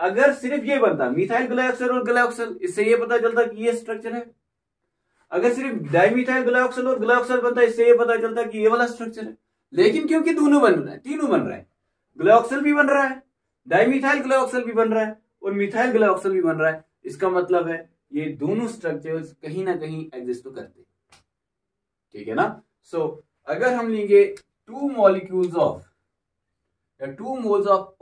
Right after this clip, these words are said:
orthoxylene, दो mole, एक ये और एक ये, <coughs> orthoxylene के दो moles लिए, उसको ozonolysis किया,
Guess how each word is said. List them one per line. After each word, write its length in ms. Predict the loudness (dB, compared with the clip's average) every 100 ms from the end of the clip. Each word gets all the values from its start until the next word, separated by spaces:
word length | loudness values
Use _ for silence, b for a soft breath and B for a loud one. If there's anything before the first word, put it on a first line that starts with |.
| -4
orthoxylene, 880 | -4 -4 -6 -4 -2 -2 -4 -4 -6 -14 _ _ _ _ _ _ _ _ _ _ _ _ _ _ _ _ _ _ _ _ _ _ _
दो 240 | -4 -2 0
mole, 300 | 0 -2 -2
एक 200 | -4 -4
ये 120 | -2
और 160 | 0
एक 180 | -2 -4
ये, 120 | -12 -20 _ _ _ -10
<coughs> 40 |
orthoxylene 800 | -8 -4 0 0 2 4 4 2
के 80 | -2
दो 180 | 2 4
moles 280 | 4 0 -4
लिए, 320 | -10 -12 -12 -18 _ _ _ _ _
उसको 260 | -18 0 2
ozonolysis 760 | 4 2 0 -4 -6 -8 -12
किया, 240 | -12 -10